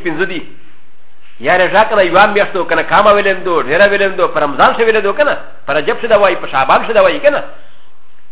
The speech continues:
ا دې حکمت او دې کنه فلسفې پوښتنه دې کنه. په دې نه مکلف نه، په دې باندې څه کنه رسېږي کنه. ځکه ته په غوسه شوله. دا خو یې خلک کور ده کنه.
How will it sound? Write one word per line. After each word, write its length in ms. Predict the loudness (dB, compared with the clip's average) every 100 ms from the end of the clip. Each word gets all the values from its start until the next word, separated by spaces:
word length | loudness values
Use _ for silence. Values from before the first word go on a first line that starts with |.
| -8 -8 -8 -8 -8 -8 -8 -8 -6
ا 60 | 0
دې 100 | 2 2
حکمت 400 | 0 0 0 2
او 440 | 4 4 4 4 2
دې 260 | 4 2 2
کنه 120 | 0
فلسفې 460 | -2 -4 -2 2 2
پوښتنه 260 | 0 -4 -4
دې 60 | -2
کنه. 180 | -2 -2 -6 -10 -10 -8 -6
په 60 |
دې 120 | -4 -4
نه 160 | -2
مکلف 420 | -2 0 -2 -2
نه، 120 | -4 -2
په 120 | -2
دې 80 | -2
باندې 280 | -2 -4 -6
څه 60 |
کنه 180 | -4 -4
رسېږي 320 | -4 -4 -4
کنه. 200 | -4 -4 -4 -8 -10 -10 -10 -8 -6
ځکه 200 | -2 0
ته 100 | -2
په 120 | -2
غوسه 320 | -4 -2 -2
شوله. 180 | -4 -8 -8 -8 -8 -10 -10 -10 -8 -8 -8 -8 -8 -8 -8 -8 -8 -6
دا 120 | -2 2
خو 60 |
یې 120 | 2
خلک 240 | 2 0 -2
کور 220 | 0 0
ده 100 | 0
کنه. 320 | 0 -2 -2